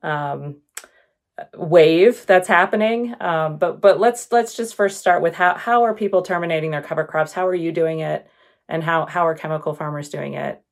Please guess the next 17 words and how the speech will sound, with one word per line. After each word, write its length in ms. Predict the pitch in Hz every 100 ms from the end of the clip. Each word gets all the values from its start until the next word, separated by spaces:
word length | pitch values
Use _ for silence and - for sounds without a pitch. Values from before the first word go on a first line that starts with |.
| -
And 160 | 170 175
then, 220 | 175 170
and 160 | 175
then 160 | 165 165
maybe 280 | 165 165 165
even, 720 | 147 147 160 156 147 147 -
you 140 | - 156
know, 160 | 139
some 200 | 135 156
experiments 540 | 143 - 151 147 143 -
with 140 | 147
this, 340 | 143 143 - _ _ _ _ _ _ _
uh, 340 | - 143 - - _ -
attempting 720 | 160 - 185 196 196 151 147
to 100 | 160
do, 480 | 151 147 143 143 -
um, 500 | 151 143 135 139